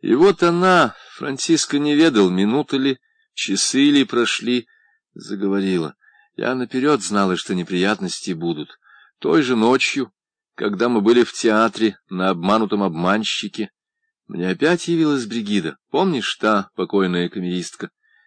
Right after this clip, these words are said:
и сказала, что меня ждут неприятности. Она не сказала ничего определённого, напустила туману. Бригида, когда захочет, говорит очень ясно,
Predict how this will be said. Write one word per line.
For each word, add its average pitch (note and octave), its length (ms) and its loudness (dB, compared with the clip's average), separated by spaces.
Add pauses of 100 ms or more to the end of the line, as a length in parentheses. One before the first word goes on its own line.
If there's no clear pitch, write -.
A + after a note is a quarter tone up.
(180)
и - 60 -16
сказала, G#2+ 460 2
что - 200 -6
меня F#2+ 200 -2
ждут F#2 280 -8
неприятности. E2+ 800 -6 (420)
Она - 240 -10
не D#3 100 -6
сказала C3+ 420 2
ничего G2 400 0
определённого, E2+ 680 -2 (420)
напустила - 540 -2
туману. E2+ 500 -2 (540)
Бригида, B2 560 0
когда A2 320 2
захочет, A2 540 2
говорит G#2 320 4
очень G#2+ 280 0
ясно, F#2 460 0